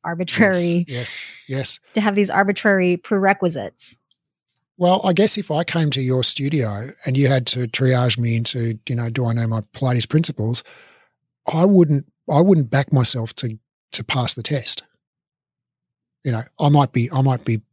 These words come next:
Speaker 2: pulled up and gone, "Yeah, no, you need to do a few more lessons on
Speaker 1: <laughs>
Speaker 2: core activation or <laughs> something," you know, <laughs> like,
Speaker 1: I mean
Speaker 2: so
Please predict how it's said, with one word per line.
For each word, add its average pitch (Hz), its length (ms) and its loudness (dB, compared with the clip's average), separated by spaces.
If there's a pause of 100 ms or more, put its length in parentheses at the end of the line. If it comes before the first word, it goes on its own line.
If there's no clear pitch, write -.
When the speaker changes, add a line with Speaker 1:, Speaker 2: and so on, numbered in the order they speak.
(140)
Speaker 2:
pulled 123 220 4
up 120 160 -2
and 120 80 -2
gone, 120 140 -2
"Yeah, 131 180 0
no, 123 120 -2
you 117 140 -2
need 117 120 0
to 110 60 -6
do 113 60 -2
a 104 40 -4
few 120 140 -4
more 110 120 0
lessons 113 320 2
on 107 160 2
Speaker 1:
<laughs> 151 40 2
Speaker 2:
core 127 220 -2
activation 110 540 -4
or 110 180 0
<laughs> - 580 -6
something," - 460 0 (680)
you 165 80 2
know, 131 100 2 (100)
<laughs> - 120 -18
like, - 260 -6 (580)
Speaker 1:
I 262 80 2
mean 277 200 2
Speaker 2:
so 143 340 2